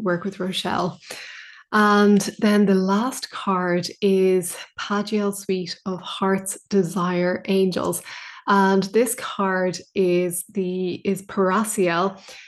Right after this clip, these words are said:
who is the guardian angel of hidden treasure. So this is the card of breath of life, fire of life, and water of life. So anyone who works with me inside Fiercely Spiritual Family, you'll know that I'm really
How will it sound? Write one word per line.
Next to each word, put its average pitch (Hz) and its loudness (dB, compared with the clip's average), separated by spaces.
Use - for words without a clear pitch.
who 214 6
is 196 2
the 196 0
guardian 208 -2
angel 185 -6
of 175 -8
hidden 175 -2
treasure. 170 -2
So 185 0
this 190 2
is 214 0
the 214 -2
card 185 -2
of 175 -8
breath 202 -2
of 196 -6
life, 185 -2
fire 208 2
of 196 0
life, 180 -4
and 180 -4
water 180 0
of - -6
life. 175 -4
So 180 -2
anyone 196 4
who 185 2
works 190 -2
with 190 0
me 185 2
inside 175 -2
Fiercely 190 2
Spiritual - -6
Family, 214 4
you'll 196 2
know 190 2
that 190 -2
I'm 185 -4
really 208 2